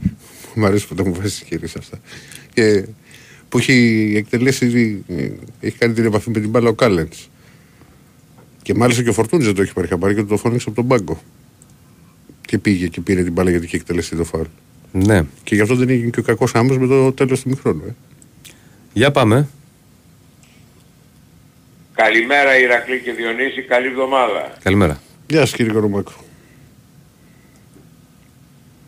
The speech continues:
Speaker 3: Επειδή διάβασα πέντε-έξι γερμανικές εφημερίδες, έκανα διάλειμμα και είδα λίγο ποδόσφαιρο,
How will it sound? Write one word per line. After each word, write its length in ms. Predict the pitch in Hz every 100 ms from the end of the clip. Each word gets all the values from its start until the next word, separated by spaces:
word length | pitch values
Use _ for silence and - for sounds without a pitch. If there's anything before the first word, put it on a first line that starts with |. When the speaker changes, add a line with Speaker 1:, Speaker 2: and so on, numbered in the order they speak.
| -
Speaker 3:
Επειδή 640 | 98 - 113 113 139 139
διάβασα 640 | 120 120 135 135 127 120 117
πέντε-έξι 680 | 123 117 127 123 - 110 95 - - _ _
γερμανικές 680 | 80 98 101 104 98 117 113
εφημερίδες, 580 | 107 98 101 113 113 110
έκανα 320 | 123 120 110
διάλειμμα 460 | 110 120 117 113
και 120 | 104 107
είδα 200 | 113 113
λίγο 200 | 117 113 110
ποδόσφαιρο, 800 | 107 120 113 - 90 92 107